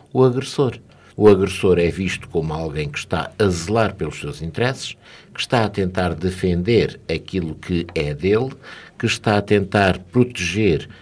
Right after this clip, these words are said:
a sua própria família, criar-lhe mecanismos de funcionalidade e, como tal, há que o deixar levar o seu trabalho por diante e esperar que ele seja muito bem sucedido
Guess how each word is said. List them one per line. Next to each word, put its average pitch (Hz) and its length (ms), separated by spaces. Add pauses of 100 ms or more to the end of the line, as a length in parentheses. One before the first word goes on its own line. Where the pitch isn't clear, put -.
(120)
a 95 120
sua 90 280
própria 73 420
família, 123 640 (320)
criar-lhe 113 760
mecanismos 101 880
de 82 160
funcionalidade 104 1120 (360)
e, 185 140
como 117 300
tal, 90 380 (260)
há - 100
que - 180
o - 40
deixar 98 400
levar 90 380
o - 60
seu - 180
trabalho 78 380
por 71 200
diante 117 480 (280)
e 104 100
esperar 95 520
que - 100
ele 90 80
seja 87 280
muito 110 300
bem 95 160
sucedido 92 600